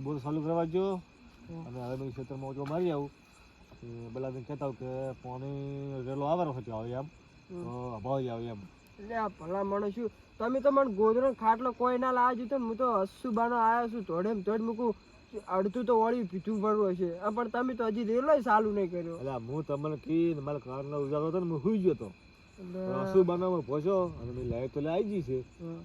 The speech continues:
Speaker 1: પછી બોર ચાલુ કરી આવ્યો અને તમને કહેવા આવ્યો છું કે
Speaker 2: હા.
Speaker 1: પાણી આવેલું છે,
Speaker 2: હમ.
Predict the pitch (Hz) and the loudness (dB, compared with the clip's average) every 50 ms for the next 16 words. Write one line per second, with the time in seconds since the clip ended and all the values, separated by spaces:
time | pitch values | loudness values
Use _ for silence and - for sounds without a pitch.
0 | - - - - - - - 113 - - 135 127 139 151 131 135 151 160 156 143 | -18 -20 -20 -20 -20 -14 -14 -12 -6 -6 -4 -2 -2 -4 -2 0 0 0 2 2
1 | 170 190 202 214 226 233 214 180 - - - - - - - - - - 113 113 | 2 2 4 2 0 -2 -4 -8 -14 -20 -20 -20 -20 -20 -20 -20 -16 -14 -12 -10
2 | 120 123 117 - 127 123 123 113 - 143 143 139 127 123 127 120 110 98 101 101 | -8 -10 -8 -8 -8 -10 -10 -8 -4 -2 -2 0 0 -2 -2 -4 -4 -6 -10 -16
3 | 90 - - - - 120 120 120 120 117 120 120 120 120 120 117 117 117 117 107 | -18 -18 -20 -14 -8 -6 -4 -4 -2 -4 -4 -4 -6 -6 -6 -6 -6 -8 -10 -10
4 | - 175 - - - - - - - 123 127 135 143 147 160 190 202 170 143 131 | -12 -18 -20 -20 -20 -20 -20 -16 -12 -10 -8 -6 -4 -2 0 2 2 2 0 -2
5 | 113 120 143 170 - - 180 170 170 170 | -4 -6 -8 -8 -10 -12 -12 -10 -10 -10